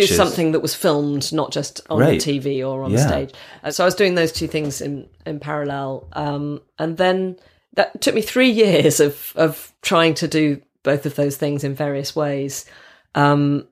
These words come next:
Speaker 2: and it was really like, you know, you wait for a bus, that old
Speaker 1: Mm-hmm.
Speaker 2: cliche. Two things happened in the same week after three years of trying. I mean, I was literally, I was about to give up. I was like, "This is, I've been trying, I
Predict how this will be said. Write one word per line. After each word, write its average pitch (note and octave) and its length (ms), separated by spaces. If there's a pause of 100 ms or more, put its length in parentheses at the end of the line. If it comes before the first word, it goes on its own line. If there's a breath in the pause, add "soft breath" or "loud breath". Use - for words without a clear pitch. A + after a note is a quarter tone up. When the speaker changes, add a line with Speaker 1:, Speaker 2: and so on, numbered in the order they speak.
(140)
Speaker 2:
and D3+ 100
it C#3 80
was D#3+ 140
really E3+ 300
like, D3+ 520 (460)
you D#3+ 140
know, C#3 260 (340)
you D3+ 160
wait C#3+ 220
for - 100
a D3 60
bus, - 520
that D#3 260
old D3 180
Speaker 1:
Mm-hmm. F#2+ 220
Speaker 2:
cliche. C3+ 580 (400 loud breath)
Two F#3+ 200
things E3 280
happened D3 260
in C#3+ 100
the C#3 60
same C#3+ 340
week C3+ 320
after C#3 240
three D#3+ 200
years C#3 280
of C3+ 60
trying. D3+ 180
I - 60
mean, E3 120
I D#3+ 40
was D#3 160
literally, F#3 540
I D#3 40
was D#3 140
about D#3+ 280
to C#3 60
give D3+ 160
up. - 300
I - 80
was D3 140
like, C#3+ 160
"This D#3+ 180
is, - 160 (320 loud breath)
I've D3+ 140
been F3 120
trying, F#3+ 300
I - 40